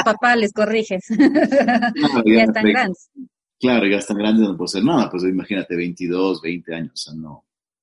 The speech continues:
Speaker 2: no tiene sentido. Pero en cambio el chiquito es así: el chiquito tiene que hacer lo que los adultos hacen, lo que los adultos dicen, y no importa desde qué lado del adulto venga, si viene desde los profesores,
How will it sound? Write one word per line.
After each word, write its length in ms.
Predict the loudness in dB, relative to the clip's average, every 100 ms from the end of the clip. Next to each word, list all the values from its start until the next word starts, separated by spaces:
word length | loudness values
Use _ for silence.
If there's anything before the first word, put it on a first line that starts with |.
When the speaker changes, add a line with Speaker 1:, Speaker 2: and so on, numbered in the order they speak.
| _ _ -20 -14
Speaker 2:
no 100 | -10
tiene 200 | -6 -6
sentido. 500 | -6 -18 -20 -20 _ _ -20 -20 _
Pero 160 | 0 2
en 60 | 2
cambio 220 | 4 4
el 40 |
chiquito 340 | 2 -4 0 0
es 120 | 0
así: 320 | -4 -4 -4
el 240 | -4 -8 -8
chiquito 320 | -6 -4 0
tiene 160 | 0
que 80 | -2
hacer 180 | -2 -2
lo 80 | 0
que 80 | -2
los 100 | -2
adultos 300 | -4 -4 -4
hacen, 240 | -4 -8 -10
lo 60 | -12 -10
que 80 |
los 180 | -12 -12
adultos 360 | -10 -8 -6 -4
dicen, 380 | -4 -4 -12 -20 _ -20 -2
y 100 | 4
no 80 | 4
importa 480 | 4 2 4 2
desde 240 | 2 -2 -4
qué 140 | -2
lado 260 | -2 -2 -2
del 120 | -4
adulto 340 | -6 -6 -6
venga, 420 | -2 0 -2 -8 _ _ _ -14
si 160 | -6
viene 220 | -2 -2
desde 220 | -2 -4 -6
los 140 | -8
profesores, 760 | -12 -12 -8 -4 -2 -4 -8